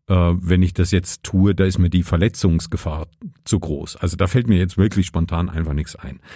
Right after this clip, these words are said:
Deswegen ist das Ganze schon mal raus. Oder andere extreme Dinge tun, die irgendwie brutal gefährlich sind und dieses und jenes, da, da sind ja dann andere Menschen auch in Gefahr. Also das ist ja irgendwie auch Quatsch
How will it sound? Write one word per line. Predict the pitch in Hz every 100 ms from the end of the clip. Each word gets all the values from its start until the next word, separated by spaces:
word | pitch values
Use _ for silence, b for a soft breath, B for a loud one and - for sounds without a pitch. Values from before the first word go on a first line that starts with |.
| B B
Deswegen | 95 127 110
ist | 92
das | 113 - - _ _
Ganze | 95 104 - 95 90 b b b
schon | - 95
mal | 90
raus. | 71 65 82 - - b b -
Oder | 107 -
andere | 123 127 117
extreme | - 92 - 117 127 123
Dinge | 95 113 123 113 110 98
tun, | - 113 120 117 104
die | 107
irgendwie | 104 107 104
brutal | 95 101 92 95 104
gefährlich | 95 98 101 101 -
sind | 101
und | 92 87
dieses | 101 101 90
und | 92
jenes, | 98 95 85 95 92 - 101 90 -
da, | 90 87
da | 90 87
sind | 113 117
ja |
dann | 90 87
andere | 107 123 95
Menschen | 104 - -
auch | 120 120
in | 110 101
Gefahr. | 92 - 95 92
Also | 85
das | 92 87
ist | -
ja | 85
irgendwie | 82 80
auch | 80 -
Quatsch | - - - -